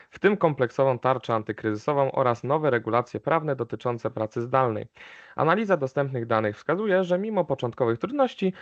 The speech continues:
polski rynek pracy wykazał znaczną odporność, a wprowadzone rozwiązania prawne i ekonomiczne przyczyniły się do względnie szybkiej stabilizacji sytuacji zatrudnienia.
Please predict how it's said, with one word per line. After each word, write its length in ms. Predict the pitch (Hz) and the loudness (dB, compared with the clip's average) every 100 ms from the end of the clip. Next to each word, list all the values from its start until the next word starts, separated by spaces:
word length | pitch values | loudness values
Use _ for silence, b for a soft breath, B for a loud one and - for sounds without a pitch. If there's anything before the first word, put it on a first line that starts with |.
| B - | B 2
polski 420 | 202 202 - 127 | 4 4 2 2
rynek 300 | 131 117 - | 4 2 0
pracy 320 | 151 165 143 | 0 2 0
wykazał 420 | 143 151 147 127 | -2 0 2 2
znaczną 380 | 117 131 131 110 | 2 0 0 -2
odporność, 540 | 110 - 180 170 170 - | 0 4 4 4 0 0
a 140 | 175 | 0
wprowadzone 560 | 202 165 127 120 131 127 | 0 0 2 2 2 0
rozwiązania 480 | 113 110 117 143 131 | 0 0 0 0 2
prawne 380 | 135 143 131 117 | 2 2 2 -4
i 40 | |
ekonomiczne 600 | 107 110 117 170 - 139 | -2 -4 -2 -4 -4 -6
przyczyniły 580 | - 214 - 143 120 127 | -2 -4 -2 -4 -2 0
się 220 | 123 120 | 0 2
do 100 | 110 | 0
względnie 440 | 110 123 156 151 | 0 0 0 2
szybkiej 340 | 131 110 - 113 | 0 0 0 0
stabilizacji 680 | - 165 135 113 110 - | 2 2 2 4 2 0
sytuacji 560 | 107 - 107 104 - 104 B B B B B - | -12 -4 -2 -2 -4 -8 B B B B B -6
zatrudnienia. 800 | 110 165 160 165 113 101 101 | 2 2 2 -2 0 0 0